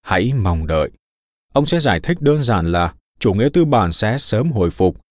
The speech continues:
Hoa Kỳ và các nước phương Tây sẽ tiến bộ, rằng các bạn sẽ tranh cãi về đâu là điểm đáy của thị trường, và rằng chính ông cũng không giỏi dự đoán nó.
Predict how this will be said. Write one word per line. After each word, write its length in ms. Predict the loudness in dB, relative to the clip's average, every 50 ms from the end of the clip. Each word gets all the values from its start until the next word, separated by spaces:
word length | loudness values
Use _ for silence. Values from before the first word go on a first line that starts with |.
| _ _ _ _ -2
Hoa 200 | 0 0 0 0 0
Kỳ 220 | 0 2 2 0
và 240 | 0 0 0 0 0
các 180 | -2 -4 -2
nước 140 | -2 -2 -2
phương 240 | -2 -2 -4 -4 -2
Tây 240 | 0 0 0 0 0
sẽ 220 | 0 -2 -2 -2
tiến 240 | -2 -2 -2 -2 0
bộ, 260 | 2 2 2 2 0 -2 _ _ _ _ _ _ _ _ _ _ _ -6
rằng 340 | -2 0 0 0 -2 -2
các 160 | -2 -2 -2 0
bạn 220 | 0 0 0 0
sẽ 260 | -2 0 0 -2 -2 -2
tranh 200 | -2 -2 -2 0
cãi 220 | 0 0 -2 0
về 160 | 0 0 0 2
đâu 260 | 2 2 2 2 2
là 180 | 2 0 0
điểm 280 | 0 0 -2 -2 -2 0
đáy 180 | 0 0 0 0
của 140 | -2 -2 -2
thị 160 | -2 -2 -4
trường, 320 | -2 0 0 0 0 -2 -6 -10 _ _ _ _ _ _ _ _ _ -10
và 220 | -2 0 0 0
rằng 360 | 2 2 2 2 2 0 -2 -4 -8 _ _ -2
chính 180 | -2 0 0
ông 320 | 0 0 0 0 0 -2 -4 -2
cũng 220 | 0 0 0 0 -2
không 280 | -2 -2 -2 0 0
giỏi 300 | 0 0 0 0 0 -2
dự 180 | -2 -2 -2 -2
đoán 220 | -2 -4 -4 -2
nó. 260 | -2 -2 -2 -2 -4